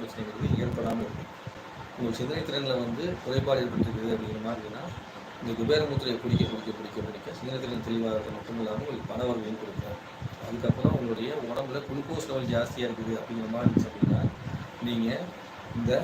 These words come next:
மாதங்கி முத்திரையும் அதுக்கப்புறம் பூசன் முத்திரையும் நீங்க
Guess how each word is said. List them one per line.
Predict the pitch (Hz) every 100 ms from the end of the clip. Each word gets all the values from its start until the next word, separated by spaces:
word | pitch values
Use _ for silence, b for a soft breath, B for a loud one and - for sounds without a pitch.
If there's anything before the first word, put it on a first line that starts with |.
| - - - - - - 110
மாதங்கி | 127 151 147 139
முத்திரையும் | 123 123 117 107 101 113 - - -
அதுக்கப்புறம் | 113 117 117 139 -
பூசன் | 143 165 143
முத்திரையும் | 120 - 117 -
நீங்க | -